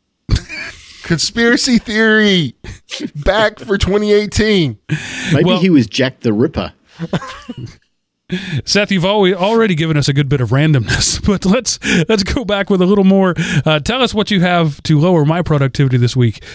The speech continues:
Speaker 3: to make you look like a better hiring option.
Speaker 1: Now, friends, I know you receive many gadgets, um, on Christmas time, and you made you regret the fact that you have last year's gadget. It just isn't as fast.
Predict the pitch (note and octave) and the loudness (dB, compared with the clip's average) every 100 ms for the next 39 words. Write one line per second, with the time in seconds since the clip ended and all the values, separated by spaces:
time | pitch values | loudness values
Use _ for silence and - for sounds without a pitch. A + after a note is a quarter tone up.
0 | - C3+ C3 A#2 C3 C3+ A#2+ A2+ A2 A2 | -6 0 0 2 2 2 0 -4 0 0
1 | G#2 G2 F#2+ F#2+ F#2+ F#2 F#2+ E2 _ _ | 2 2 2 2 0 -2 -6 -10 _ _
2 | _ _ _ _ _ _ _ - D#3 E3+ | _ _ _ _ _ _ _ -4 0 2
3 | E3 G#3 G#3 G3 G3+ - - _ _ _ | 0 0 2 2 0 -4 -10 _ _ _
4 | - F3 G#3+ D3 A#2+ A#2+ A2+ A2+ - A2+ | -4 -2 0 2 2 2 2 0 0 -2
5 | G#2+ A2+ G#2+ G2+ G2 G2+ G2 - - - | 0 -2 0 0 -2 -4 -6 -8 -12 -14
6 | - - - G2+ G2 F#2+ F2+ - - B2+ | -20 -14 -2 0 2 0 -4 -8 0 2
7 | C3+ B2+ B2 - A#2+ - G#2+ G2 G2 G2 | 2 -2 -4 -4 -6 -4 -2 0 0 -4
8 | - - - A#2 B2 B2+ C3 C3+ D3 F3+ | -10 -20 -6 -2 2 2 0 0 2 2
9 | G#3+ F#3+ F3+ F#3 D3 C#3 D3+ D3+ D3 C3+ | 4 4 2 2 -2 0 4 4 4 4
10 | C3 A#2 B2 A#2+ A2+ - A#2+ - B2 B2 | 0 0 2 4 2 -2 -10 -2 0 0
11 | - D3 G3+ G#3+ D3+ C#3 B2+ B2+ C3+ - | -2 -2 0 0 0 -2 -2 -2 -2 -4
12 | A#2 G2+ F#2 F#2+ F2+ F2+ F#2+ - D3+ - | -8 -8 -8 -8 -6 -8 -10 -6 -6 -4
13 | G3 - C#3 C#3 F#3 E3 F3 - F#2 F#2+ | -4 -2 -2 -2 -2 -4 -4 -2 -2 -4
14 | F#2+ - | -8 -14